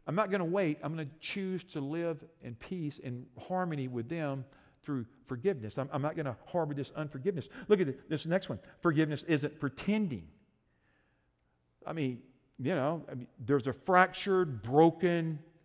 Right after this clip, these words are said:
relationship. I'll give you that. I mean, I got those. You got those. I understand. I don't forget about that. But, you know, but sometimes we just want, "Oh, you know, I just, I wanna fake it." No, no, let's don't fake it. "Lord, I wanna trust you for honesty.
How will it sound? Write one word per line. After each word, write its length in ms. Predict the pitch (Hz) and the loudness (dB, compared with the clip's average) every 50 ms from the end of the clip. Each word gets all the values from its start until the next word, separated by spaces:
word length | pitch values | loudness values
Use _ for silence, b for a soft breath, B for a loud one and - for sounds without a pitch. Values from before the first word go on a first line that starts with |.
| _ - | _ -2
relationship. 600 | 131 139 151 180 185 175 - 143 - - 120 - | 0 4 6 6 6 6 2 -2 -2 -2 -2 0
I'll 100 | 139 156 | 2 2
give 200 | 185 160 220 233 | 2 2 2 2
you 60 | 202 151 | 4 4
that. 200 | 120 120 151 131 | 4 4 2 0
I 60 | 139 | -4
mean, 100 | 147 135 127 | -6 -2 -2
I 60 | 170 | 2
got 220 | 196 190 139 110 | 2 2 2 2
those. 200 | 107 135 165 131 | 0 -2 0 0
You 60 | 143 | 0
got 180 | 196 - - 107 | 2 2 2 2
those. 220 | 101 104 147 170 | 0 -2 -4 -4
I 140 | - 110 139 | -4 -4 -4
understand. 420 | 208 196 135 - - 147 202 - - - b b b b b b b b b b | -4 -4 -6 -6 -6 -6 -6 -6 -8 -12 b b b b b b b b b b
I 40 | - | -2
don't 160 | 160 180 - - | -2 -2 -2 -4
forget 340 | - 107 85 87 117 165 | -8 -6 0 2 6 6
about 300 | 240 175 113 95 87 90 | 6 6 4 0 -4 -4
that. 360 | 87 101 165 214 208 - - b b b b b b b b b _ _ _ _ _ _ _ _ _ _ _ _ _ _ _ _ _ _ | 0 0 0 0 -2 -6 -14 b b b b b b b b b _ _ _ _ _ _ _ _ _ _ _ _ _ _ _ _ _ _
But, 340 | 135 135 120 113 - - - - | -2 0 0 -2 -4 -8 -12 -10
you 100 | 143 139 | -8 -6
know, 180 | 123 123 131 | -6 -6 -6
but 180 | 131 117 123 - | -6 -8 -8 -8
sometimes 320 | - 151 143 147 131 120 117 | -8 -6 -4 -2 -2 -2 0
we 100 | 123 117 | -2 -2
just 180 | 113 117 - | -2 -2 -4
want, 140 | 120 110 113 | -2 0 0
"Oh, 340 | 123 147 143 139 135 131 127 | 2 2 2 2 0 0 -2
you 160 | 127 127 120 | -4 -4 -4
know, 140 | 120 117 113 | -4 -4 -4
I 160 | 117 117 117 | -4 -4 -4
just, 180 | 110 113 110 - | -6 -6 -8 -6
I 120 | 95 110 | -8 -6
wanna 200 | 120 123 117 104 | -6 -6 -6 -8
fake 340 | - - 131 113 110 - - | -4 -2 0 0 0 -2 -4
it." 140 | 101 123 - - | -6 -8 -8 -10
No, 140 | 151 180 185 | -12 -10 -8
no, 100 | 180 180 | -8 -8
let's 140 | 185 185 - | -10 -8 -8
don't 140 | 165 98 92 | -10 -10 -10
fake 340 | - - 110 131 170 156 | -8 -6 -4 -4 -2 -2
it. 260 | - 107 139 170 165 - - b b b b b b - | -2 -2 -2 -4 -6 -10 -18 b b b b b b -10
"Lord, 200 | 165 - 180 175 | -6 -4 -4 -2
I 60 | - 156 | -2 -2
wanna 160 | 175 190 175 | -2 -2 -4
trust 400 | - - - 185 180 - - - | -6 -6 -6 -6 -6 -6 -8 -10
you 80 | 180 | -10
for 160 | - - - - | -10 -8 -8 -6
honesty. 480 | 165 190 196 175 - - - 107 90 | -6 -6 -6 -6 -8 -10 -10 -12 -12